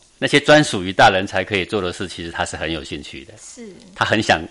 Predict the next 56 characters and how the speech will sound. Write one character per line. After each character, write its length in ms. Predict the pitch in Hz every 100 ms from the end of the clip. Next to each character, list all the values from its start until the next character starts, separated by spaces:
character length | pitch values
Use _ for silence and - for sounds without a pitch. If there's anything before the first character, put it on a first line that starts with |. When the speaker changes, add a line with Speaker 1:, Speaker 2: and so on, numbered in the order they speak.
| -
Speaker 1:
尝 220 | - 92
试 180 | - 113
尝 220 | 90 87
试， 240 | 95 110 92
然 160 | 85
后 200 | 98 92
呢， 100 | 82
表 160 | 85 73
示 160 | - 98
自 140 | 95
己 180 | - 71
呢 200 | 76 78
已 60 |
经 180 | 78 98
有 180 | 90 71 - -
长 160 | - 76
大 180 | 98
的 80 | 82
能 200 | 80 80
力 200 | 110 101
了。 120 | 73 - _ - - - _ _
那 340 | - 110 113 101 - _ -
以 200 | 90 92
后 220 | 123 120
呢， 100 | 107
有 140 | 90
垃 140 | 101 127
圾 220 | - 123
呢， 300 | 107 107 107 - _ -
就 100 | 110
可 140 | 107
以 120 | 92 - -
鼓 200 | - 78
励 120 | 98
他 320 | 92 87 90 95 _ _ _ _
去 100 | -
丢 220 | 92 87 85
垃 160 | 82
圾。 180 | 78 78 - _ _ _ - - - _
哦， 140 | 82
再 160 | 80 156
来 160 | 117 107
呢， 100 | 107
小 160 | 95
孩 100 | 95
子 120 | 95
每 120 | 92 87
天 160 | 110
都 100 | 107
在 100 | 107
玩 160 | 85 90
玩 180 | 85 85
具， 160 | 98
对 140 | 78 82
不 60 |
对？ 200 | 82 73